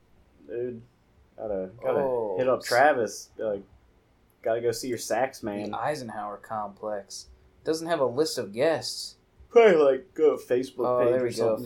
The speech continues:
Speaker 2: Facebook page. Pop, rock, and horror. The Eisenhower Hotel. I mean, look, that's a hop, skip, and a jump up the highway, right?
Speaker 1: Yeah, dude, it ain't far.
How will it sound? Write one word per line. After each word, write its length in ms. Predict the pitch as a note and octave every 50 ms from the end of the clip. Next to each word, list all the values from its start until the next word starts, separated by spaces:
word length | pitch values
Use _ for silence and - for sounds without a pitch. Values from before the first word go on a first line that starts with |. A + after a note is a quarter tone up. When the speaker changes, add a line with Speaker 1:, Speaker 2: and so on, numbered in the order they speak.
| B2
Speaker 2:
Facebook 320 | B2+ B2 - - A2+ A2+ -
page. 340 | A#2 A2 G2+ F#2+ G2+ - - -
Pop, 260 | - A2 A2+ D3 -
rock, 320 | - F2+ G2+ C3 C#3 -
and 80 | - D#2
horror. 480 | - - A#2 B2 B2 G#2+ D#2+ D#2+ - - - - _ _ _ _ _ _ _ _ _ _ _ -
The 120 | - -
Eisenhower 680 | A2 A#2 C3+ D3 C#3 C#3 B2+ C3 C3+ C3+ C3 A#2+ A#2+
Hotel. 600 | B2+ B2 B2 B2 - A#2+ A#2 B2 A#2 G2 F#2+ - - _ _ _ _ _ _ _ _ _ _ _ _ _ _ _
I 60 | -
mean, 80 | G2+ A#2
look, 180 | C#3 D3 - -
that's 220 | C3 C#3 - -
a 160 | F#2+ D#2+ D#2
hop, 280 | - - C3 B2+ A#2+ -
skip, 280 | - - - C3+ -
and 80 | B2 G#2+
a 20 |
jump 320 | F#2 G#2+ G#2+ A#2 B2+ C3 B2+
up 160 | C3 B2 -
the 80 | - G2+
highway, 420 | G#2+ A#2+ C#3 C#3+ C3 A2+ A2 G#2+
right? 260 | G#2+ A2 A2+ B2+ C3+
Speaker 1:
Yeah, 120 | C3+ C#3+ C3
dude, 300 | A#2+ B2+ C#3+ - - G2
it 220 | G2 E2+ F#2 G#2
ain't 180 | A#2+ B2+ B2+ B2
far. 460 | - B2 C#3 D#3+ E3 C#3+ B2+ B2+ -